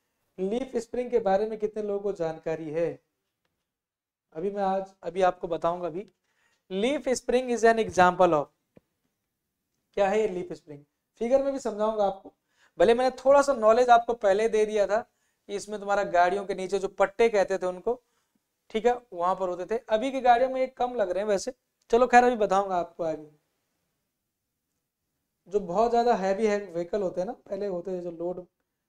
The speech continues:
कमर्शियल व्हीकल जो लोड सहने के लिए, काफी लोड के लिए, तो यहाँ पर दोस्तों ये जो बनते थे आपके लीफ स्प्रिंग is example of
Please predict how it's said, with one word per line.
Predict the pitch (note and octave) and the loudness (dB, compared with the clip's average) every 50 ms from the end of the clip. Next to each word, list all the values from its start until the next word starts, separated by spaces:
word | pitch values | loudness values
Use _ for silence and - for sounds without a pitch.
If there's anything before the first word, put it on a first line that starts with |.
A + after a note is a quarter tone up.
| _ _ - | _ _ -4
कमर्शियल | F3 E3+ F3 E3 - F#3+ F3+ | -4 -4 -4 -6 -8 -8 -6
व्हीकल | D#3+ D#3 D#3 D#3+ D#3 | -6 -6 -4 -6 -6
जो | D3+ E3 | -8 -8
लोड | D#3+ D#3 D#3+ E3+ E3 E3 | -8 -6 -6 -6 -8 -8
सहने | D#3+ D#3+ D#3+ D#3+ E3 D#3+ | -10 -10 -10 -8 -10 -12
के | D#3 D3+ | -12 -12
लिए, | C#3+ C3+ C3 C3+ D3 _ _ _ | -14 -14 -16 -18 _ _ _ _
काफी | _ E3 D#3 D#3 D#3+ | _ -18 -18 -16 -14
लोड | D#3 D#3 D#3 D3 D3 | -14 -12 -14 -14 -16
के | D3 _ | _ _
लिए, | D3 C#3 | -20 -20
तो | C#3 C#3 _ _ _ _ _ _ _ _ _ _ _ _ _ _ _ _ _ G#3 | -20 _ _ _ _ _ _ _ _ _ _ _ _ _ _ _ _ _ _ -2
यहाँ | G#3+ G#3+ A3 B3 B3+ | 2 4 6 6 6
पर | C4 C4 A#3 | 6 6 6
दोस्तों | B3+ B3 A#3+ A#3+ - B3+ | 6 4 4 4 0 0
ये | B3+ B3+ B3+ B3+ | 0 2 0 0
जो | A3+ B3 | 0 0
बनते | G#3 G3+ G3 G3 G3 A#3 A3+ | 0 0 -2 0 0 -2 -2
थे | A3 G#3 G#3+ A3 A3+ | -2 -2 -4 -4 -4
आपके | G#3+ F#3+ F#3+ F#3+ - _ G3 | 0 0 0 0 -2 _ -10
लीफ | F#3 E3 E3+ G3+ G#3 G3+ G3+ | -10 -8 -10 -12 -12 -14 -16
स्प्रिंग | G3 - _ F#3+ G3+ G#3+ A3 G#3+ | -18 -16 _ -14 -14 -14 -12 -16
is | F#3+ E3 E3 | -16 -16 -14
example | F3+ D#3+ D3+ E3 F3 F3+ F3 F3 G3 F#3 E3 | -16 -12 -8 -8 -8 -8 -4 -4 -2 -2 0
of | E3 F3+ | -2 -2